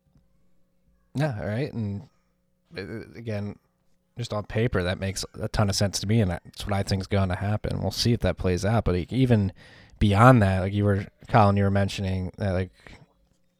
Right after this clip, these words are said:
we've been talking, like, Bitcoiners and people have been paying attention, been talking about this for, yeah, like, almost a year when the,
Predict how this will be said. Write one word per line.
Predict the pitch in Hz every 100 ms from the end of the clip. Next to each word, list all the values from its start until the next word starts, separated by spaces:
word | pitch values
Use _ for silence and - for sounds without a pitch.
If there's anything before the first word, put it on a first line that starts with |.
| -
we've | 104
been | 117
talking, | - 113 - 104 104 - _ -
like, | 101
Bitcoiners | - 117 113 107 104 101 101
and |
people | 98 107
have | 95
been | 98
paying | 101 101
attention, | 95 107 110 90
been | 87
talking | 95 95
about | 92 90 -
this | 98
for, | - 92
yeah, | - - -
like, | - -
almost | 107 95 -
a | 95
year | 104 95
when | 87 90 - _ -
the, | -